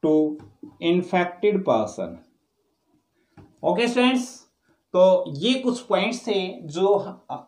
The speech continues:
इनको यूज़ करके हम इस disease को, infectious disease को फैलने से रोक सकते हैं और उनकी, अ,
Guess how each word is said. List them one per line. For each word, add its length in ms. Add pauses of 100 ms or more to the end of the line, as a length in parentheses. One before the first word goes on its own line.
इनको 260
यूज़ 360
करके 300
हम 360 (300)
इस 260
disease 320
को, 180
infectious 600
disease 320
को 300 (340)
फैलने 340
से 140
रोक 200
सकते 320
हैं 520
और 260
उनकी, 680 (180)
अ, 40